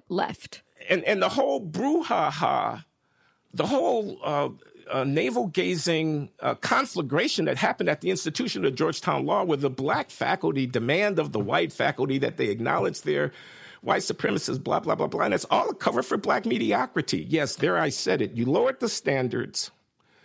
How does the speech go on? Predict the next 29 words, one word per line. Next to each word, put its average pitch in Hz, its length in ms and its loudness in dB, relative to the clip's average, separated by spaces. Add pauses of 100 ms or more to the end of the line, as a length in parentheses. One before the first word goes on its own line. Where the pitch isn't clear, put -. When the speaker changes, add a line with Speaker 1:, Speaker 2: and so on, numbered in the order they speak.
(340)
Speaker 2:
You 135 140 0
have 139 160 2
a 127 60 2
competitor. - 580 0
You 160 60 0
think - 200 0
law 135 220 2
is 131 160 0
easy? 170 320 0
Law 160 160 2
is 170 100 -2
one 160 140 2
of - 60 0
the - 80 0
hardest 131 340 0
things 120 220 -2
you 123 80 -2
can - 120 -4
do. 117 140 0
They 120 120 0
got 120 240 0
contracts. 117 580 -2
They 107 80 -2
got - 240 -2
con 123 320 0
law. 120 260 2
They - 100 -6
got 117 280 -4
torts. - 400 -2